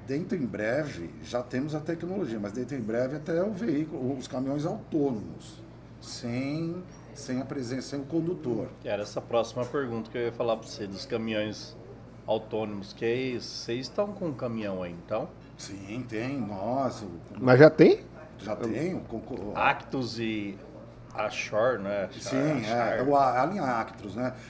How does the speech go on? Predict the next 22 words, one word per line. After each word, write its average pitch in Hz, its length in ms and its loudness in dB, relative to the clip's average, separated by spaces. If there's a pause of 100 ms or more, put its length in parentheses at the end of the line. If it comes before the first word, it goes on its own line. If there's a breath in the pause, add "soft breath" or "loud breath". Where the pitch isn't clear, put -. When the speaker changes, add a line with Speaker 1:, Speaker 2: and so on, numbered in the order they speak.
(200 loud breath)
Speaker 1:
E 175 100 -2
tem 180 240 2
também 160 420 2
o, 180 840 4
e 131 160 2
a 139 80 2
Volvo 143 320 0
também 170 280 -6
tá 165 160 -8
vindo 120 440 -8
já, 107 100 -6
né? 117 260 -8 (180)
Forte 110 340 -8
com 98 280 -10
isso. 123 280 -8 (600 soft breath)
Ah, 127 500 6
caminhões 170 360 10
Speaker 3:
Cara, 151 60 10
Speaker 1:
A 143 40 8
G 131 140 4
L 147 220 6
V. 151 500 2